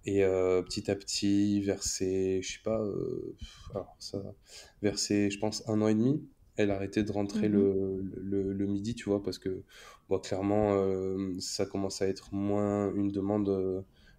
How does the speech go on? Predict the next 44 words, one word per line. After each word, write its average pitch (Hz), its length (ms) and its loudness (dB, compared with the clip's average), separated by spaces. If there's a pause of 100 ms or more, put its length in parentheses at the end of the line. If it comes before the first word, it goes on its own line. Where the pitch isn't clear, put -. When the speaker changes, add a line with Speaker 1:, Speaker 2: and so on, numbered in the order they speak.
Speaker 1:
pour 98 160 -4
Gaspard 98 400 2
de, 95 520 -2
d'être 98 220 -2
allaité, 98 360 2
tu 101 100 -10
vois, 98 440 2
de 98 180 -8 (120)
ouf. 131 400 0 (440)
Mais 98 240 4
bon, 98 180 4
il 92 140 0
continue 98 380 0
à 95 100 6
vraiment 98 260 2
apprécier 101 380 -4
les 101 80 4
moments 98 320 -2
de, 90 360 -6
de 90 120 -10
tétée 95 300 -8
quand 90 180 -8
même. 127 180 -2 (600)
Et, 117 320 8
Speaker 2:
Ok. 95 260 6
Speaker 1:
euh, 92 500 0
il 98 200 -4
a 92 500 0
été 104 240 -4
allaité 98 440 0
jusqu'à 107 760 0
deux 98 380 -4
ans 104 300 2
et 92 360 0
un 92 120 -2
mois 98 180 2
ou 95 100 -4
deux, 85 160 -8 (240)
un 92 60 -8
truc - 180 -16
comme 87 100 -12
ça. - 160 -20 (760)
Speaker 2:
D'accord, 226 540 -2
ok. 208 200 -6